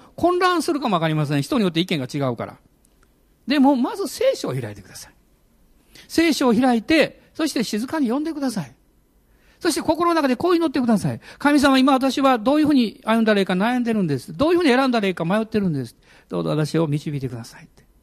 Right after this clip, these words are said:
ね。すぐに答えが来ないかもしれません。でもあなたがそのように聖書を開いて、祈り心を持って神様の前に出ると、神様は必ずあなたに何か語ってくださいます。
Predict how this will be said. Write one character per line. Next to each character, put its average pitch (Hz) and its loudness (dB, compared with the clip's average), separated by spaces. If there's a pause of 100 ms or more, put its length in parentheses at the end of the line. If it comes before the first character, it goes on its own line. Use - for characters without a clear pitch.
(240)
ね。 220 -16 (340)
す - -2
ぐ 605 -6
に 494 -2
答 226 2
え 214 4
が 202 2
来 226 0
な 208 4
い 180 0
か 170 0
も 139 -2
し - -8
れ 135 -4
ま 117 -4
せ 110 -12
ん。 101 -20 (320)
で 320 0
も 330 4
あ 349 6
な 415 -2
た 349 0
が 285 2
そ 320 -2
の 359 0
よ 349 2
う - 2
に 269 2
聖 311 0
書 247 0
を 226 4
開 240 2
い - -6
て、 262 0 (160)
祈 285 2
り 285 -2
心 254 0
を 233 0
持 247 0
っ 240 -12
て 220 0
神 233 0
様 208 2
の 185 2
前 175 2
に 151 0
出 190 2
る 180 -2
と、 262 2 (180)
神 277 -2
様 202 -2
は 151 -8
必 - -12 (300)
ず 415 0
あ 370 -2
な 370 -4
た 330 -4
に 269 2
何 254 2
か 214 -6
語 - -6
っ 302 -6
て 294 -10
く 247 -8
だ 220 -6
さ 185 -10
い 151 -14
ま 139 -20
す。 - -20